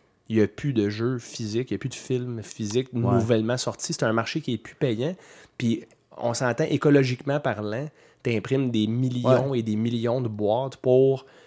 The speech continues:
Speaker 1: quelque chose que tu peux avoir en ligne plus rapidement, que tu peux jamais perdre. Oui, peut-être qu'éventuellement, les licences vont expirer puis t'auras plus accès à tes jeux de façon, euh, online.
Speaker 2: Ouais.
Speaker 1: C'est le cas pour certains jeux.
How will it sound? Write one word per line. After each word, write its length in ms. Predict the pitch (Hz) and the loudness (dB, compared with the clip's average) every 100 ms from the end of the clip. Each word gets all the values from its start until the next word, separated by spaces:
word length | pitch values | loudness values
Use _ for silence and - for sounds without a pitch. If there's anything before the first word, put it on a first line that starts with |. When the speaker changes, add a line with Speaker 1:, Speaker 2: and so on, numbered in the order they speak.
| _ _ | _ _
Speaker 1:
quelque 120 | - 104 | -6 0
chose 180 | 127 | 0
que 80 | - | 0
tu 100 | 107 | -2
peux 80 | - | 2
avoir 300 | 101 110 120 | 4 4 2
en 120 | 110 | 0
ligne 240 | 104 117 131 | -2 -2 -4
plus 180 | - 143 | 0 0
rapidement, 480 | 127 - 117 123 | 0 -2 -4 -4
que 80 | 147 | -6
tu 80 | - | -4
peux 120 | 120 | -2
jamais 280 | 107 110 101 | 0 0 -2
perdre. 340 | 98 123 147 139 - - _ | -4 -4 -4 -10 -16 -20 _
Oui, 240 | - 127 156 | 2 4 6
peut-être 380 | 127 107 135 139 | 6 6 4 4
qu'éventuellement, 680 | 123 117 117 123 113 110 131 | 0 0 0 0 0 0 0
les 180 | 123 107 | 0 -2
licences 520 | 107 - 113 120 113 | -2 -2 -2 -2 -4
vont 140 | 107 | -4
expirer 540 | 104 - - 104 101 139 | -4 -6 -6 -4 -4 -6
puis 120 | - | -4
t'auras 220 | - 101 95 | -2 0 0
plus 120 | 117 | -2
accès 280 | 107 - 120 | -2 -2 -4
à 60 | |
tes 240 | 120 107 98 | -2 -2 -2
jeux 220 | 110 120 | -4 -4
de 100 | 98 | -4
façon, 480 | - 98 113 110 101 | -6 -8 -8 -8 -8
euh, 120 | 95 - | -8 -6
online. 540 | 101 101 95 175 202 - - - - _ - | -6 -6 -6 -6 -8 -10 -16 -20 -20 _ -4
Speaker 2:
Ouais. 160 | 110 127 | 4 6
Speaker 1:
C'est 100 | 131 | 6
le 100 | 113 | 4
cas 180 | - 147 | 4 4
pour 180 | 110 - | 2 -6
certains 440 | 120 - 110 101 | -8 -6 -6 -6
jeux. 260 | 98 135 | -8 -8